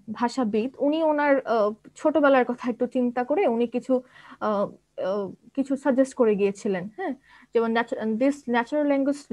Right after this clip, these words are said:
learning principle provide the foundation of what called direct method। So উনি একটা নতুন একটা বা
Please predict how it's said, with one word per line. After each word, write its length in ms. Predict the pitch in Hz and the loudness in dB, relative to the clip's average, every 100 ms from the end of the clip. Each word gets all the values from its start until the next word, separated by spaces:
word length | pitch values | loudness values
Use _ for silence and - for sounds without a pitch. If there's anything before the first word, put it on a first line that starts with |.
| 214 | -2
learning 280 | 208 233 233 - | 0 0 -2 -4
principle 360 | 220 240 247 | -6 -4 -4
provide 420 | 240 196 202 202 208 | 0 0 0 -2 -4
the 60 | 214 240 | -6 -4
foundation 360 | 240 262 262 | 0 0 0
of 120 | 254 247 220 | -4 -6 -4
what 140 | 214 - - | -4 -6 -6
called 220 | 220 359 240 | -2 -2 -2
direct 260 | 214 220 208 | -4 -2 -4
method। 260 | 190 202 - _ - - - _ | -6 -10 -14 _ -20 -20 -20 _
So 60 | 254 240 | 2 2
উনি 240 | 254 302 | 2 2
একটা 280 | 349 294 285 | 2 0 0
নতুন 340 | 247 247 320 | -2 0 -2
একটা 260 | 302 285 277 | -2 -4 -4
বা 200 | 240 226 | 0 0